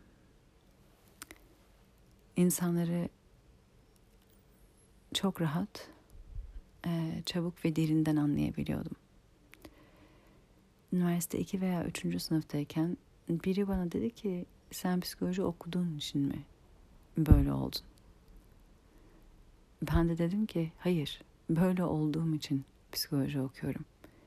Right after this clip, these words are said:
Çünkü yatkınlığım olduğunu görüyorum." Bir insanın iç dünyasını görmeye,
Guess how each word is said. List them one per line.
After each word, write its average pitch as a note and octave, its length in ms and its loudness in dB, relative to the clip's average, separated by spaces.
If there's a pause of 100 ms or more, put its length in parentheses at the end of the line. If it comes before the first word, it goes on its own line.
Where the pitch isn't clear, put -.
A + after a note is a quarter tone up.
(640)
Çünkü G3+ 480 0 (120)
yatkınlığım D#3 800 2
olduğunu D3 320 -2
görüyorum." C#3 420 -2 (1800)
Bir G#3+ 380 -4
insanın E3 540 2
iç - 240 -2
dünyasını D3+ 720 0 (340)
görmeye, D#3+ 920 -2